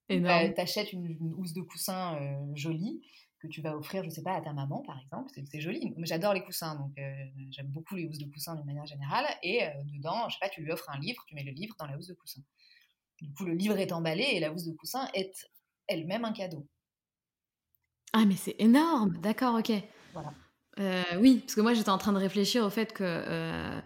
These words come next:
Speaker 1: euh, au lieu de, de jeter ta housse de coussin que tu, que tu n'aimes plus, euh, tu la découpes et tu en fais aussi un emballage sans que ce soit un cadeau, finalement.
Speaker 2: Ah, non !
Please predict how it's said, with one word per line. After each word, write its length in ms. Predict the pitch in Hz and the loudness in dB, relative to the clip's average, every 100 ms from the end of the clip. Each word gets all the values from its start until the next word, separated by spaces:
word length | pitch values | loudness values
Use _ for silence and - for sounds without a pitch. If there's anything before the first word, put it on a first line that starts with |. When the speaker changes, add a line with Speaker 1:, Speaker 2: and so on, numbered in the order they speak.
| - - _ - | -12 -20 _ -8
Speaker 1:
euh, 140 | - | -2
au 100 | 190 | 0
lieu 180 | 190 196 | 4 4
de, 140 | 175 | 4
de 200 | 170 160 | 2 2
jeter 380 | 175 208 208 220 | 4 4 4 2
ta 160 | 185 175 | 4 0
housse 180 | 175 | 0
de 120 | 165 175 | 0 -4
coussin 540 | - 175 - 190 185 | -4 -10 -2 0 0
que 120 | 180 | -4
tu, 480 | 160 - 165 156 151 | -8 -6 -6 -6 -6
que 60 | 156 | -8
tu 180 | 156 160 | -8 -4
n'aimes 220 | 160 160 | -2 -2
plus, 360 | - 233 370 - - - - | 6 6 6 2 -16 -12 -4
euh, 80 | |
tu 160 | 160 - | -2 0
la 100 | 170 | 2
découpes 380 | 165 160 269 269 | 2 2 0 2
et 80 | 175 | -2
tu 140 | - | 0
en 100 | 160 | -4
fais 140 | 160 | 0
aussi 220 | 208 170 190 | 0 0 0
un 100 | 170 | 0
emballage 440 | 180 214 180 165 | 2 2 2 0
sans 120 | - | -4
que 60 | 180 | -4
ce 100 | 170 | -6
soit 160 | - 196 | -4 -4
un 60 | |
cadeau, 300 | 175 185 175 | 0 0 -2
finalement. 380 | 165 165 160 160 _ _ | -4 -8 -8 -10 _ _
Speaker 2:
Ah, 320 | - 349 185 202 | 8 10 8 4
non ! 320 | 302 214 147 | 2 2 -2